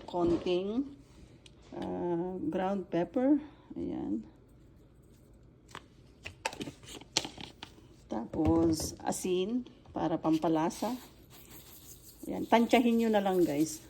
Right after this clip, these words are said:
Ayan. Tikman nyo na lang mamaya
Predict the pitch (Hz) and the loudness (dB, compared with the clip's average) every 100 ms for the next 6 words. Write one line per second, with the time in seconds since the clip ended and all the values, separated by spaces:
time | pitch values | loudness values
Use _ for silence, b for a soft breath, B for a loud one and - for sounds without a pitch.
0 | - - - - 175 - - - - - | -10 -8 -8 -8 -10 -14 -20 -20 -20 -20
1 | - - - - - - - - - - | -20 -20 -20 -18 -18 -20 -20 -20 -18 -18
2 | - - - - - - - - - - | -16 -18 -18 -18 -18 -18 -18 -18 -18 -20
3 | - - - - 202 190 190 180 180 175 | -20 -18 -8 -4 -2 0 2 2 4 2
4 | 170 175 180 | 2 2 2